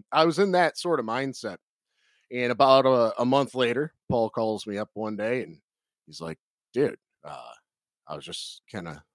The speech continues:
looking over, over Craigslist and I, I found something interesting." It said, "Turnkey business," and, you know, they're selling, like, eight kayaks and six, eight canoes or something like that.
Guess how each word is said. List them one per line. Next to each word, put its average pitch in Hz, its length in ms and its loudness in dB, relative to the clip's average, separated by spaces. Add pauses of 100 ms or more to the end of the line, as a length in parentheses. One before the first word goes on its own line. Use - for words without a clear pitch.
looking 90 280 -10
over, 80 480 -14 (520)
over 90 200 -8 (120)
Craigslist - 600 -8
and 160 80 -12
I, 160 120 -14 (180)
I - 60 -18
found 170 300 -12
something - 360 -10
interesting." - 540 -6
It - 100 -20
said, - 180 -18 (680)
"Turnkey 98 600 -10
business," - 640 -8
and, - 200 -20 (640)
you 78 80 -12
know, 76 60 -12
they're 78 160 -12
selling, 98 380 -8
like, 80 160 -16 (280)
eight 110 220 -10
kayaks 95 600 -8
and 73 220 -14 (200)
six, - 240 -14 (140)
eight 104 220 -12
canoes 87 460 -10
or 69 80 -20
something 73 300 -20
like 65 180 -20
that. 60 160 -16